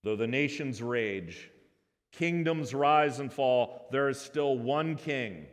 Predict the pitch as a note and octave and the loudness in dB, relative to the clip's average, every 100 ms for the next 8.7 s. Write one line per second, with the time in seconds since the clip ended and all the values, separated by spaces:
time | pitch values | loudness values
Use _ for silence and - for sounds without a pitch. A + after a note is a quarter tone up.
0 | - _ _ A2 B2 B2 A#2+ G2 - - | -20 _ _ -4 -2 -2 -4 -8 -14 -6
1 | A2 G#2+ G2 E2+ C#2 A#1 - - _ _ | -2 -2 -2 -6 -8 -12 -18 -20 _ _
2 | _ _ _ _ _ _ _ _ _ _ | _ _ _ _ _ _ _ _ _ _
3 | _ - G3+ G3 G#3+ G3 G#3 A3 G3+ F#3+ | _ 2 4 6 4 4 4 6 4 2
4 | - F#3+ F3 D3 - E3+ C#3+ F3+ F3+ - | 0 2 4 4 2 0 2 0 -2 -6
5 | G3 F#3 F#3 E3 D3+ D3 C#3 B2 A2 A#2 | -4 -4 -2 -2 -2 -2 -2 -4 -6 -2
6 | B2 C3 C3+ B2 B2+ A#2 F2+ - F#2 - | 2 2 2 2 0 0 -4 -8 -10 -10
7 | F#2 F2+ E2+ F2 F#2 F#2 F2+ E2+ D#2+ D2+ | -14 -12 -12 -14 -16 -16 -18 -16 -18 -18
8 | D2 C#2 C2+ A#1 _ _ | -20 -20 -20 -20 _ _